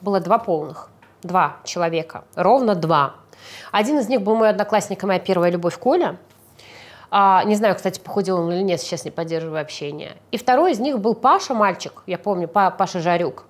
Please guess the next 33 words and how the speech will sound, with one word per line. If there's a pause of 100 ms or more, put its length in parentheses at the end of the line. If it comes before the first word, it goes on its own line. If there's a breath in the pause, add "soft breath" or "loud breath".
(140)
Эс-, (100)
и
у
него
был
брат,
который
был
его
на
год
старше, (400 loud breath)
и
они
оба
были
просто
огромные
гиганты.
Они
были
по
метр
девяносто
ростом
и
весили
килограмм
по
сто
сорок,
сто
пятьдесят.